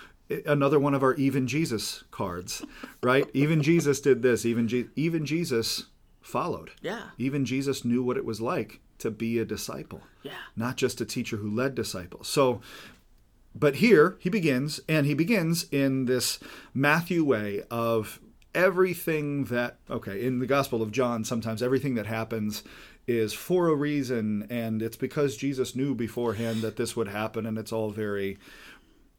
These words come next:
Speaker 1: cosmic and mystical. In the Gospel of Matthew, at least as this author tells it, almost everything Jesus does is in order to fulfill something that the prophets said, right? It's
Speaker 2: Yeah,
Speaker 1: all about
Speaker 2: exactly, yep.
Speaker 1: fulfilling that messianic expectation,
Speaker 2: Mm-hmm.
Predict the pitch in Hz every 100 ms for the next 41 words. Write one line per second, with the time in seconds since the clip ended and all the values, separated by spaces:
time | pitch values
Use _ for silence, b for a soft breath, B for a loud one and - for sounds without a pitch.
0 | - - - 117 107 113 107 117 104 104
1 | - 101 113 95 B B B 135 135 131
2 | 123 - 160 190 127 104 120 139 151 110
3 | 101 98 - 120 143 139 117 104 139 139
4 | 117 107 104 151 135 110 - _ _ _
5 | 220 208 160 160 151 147 123 127 117 104
6 | - 151 110 104 B B B 123 107 110
7 | 127 208 202 180 143 - 147 170 147 143
8 | 143 135 127 120 117 117 - 107 107 98
9 | 98 - - 82 101 107 - 226 147 143
10 | 147 202 175 170 135 165 165 135 - 180
11 | 180 165 151 151 139 - 123 123 120 117
12 | 110 - 107 - 98 95 98 95 92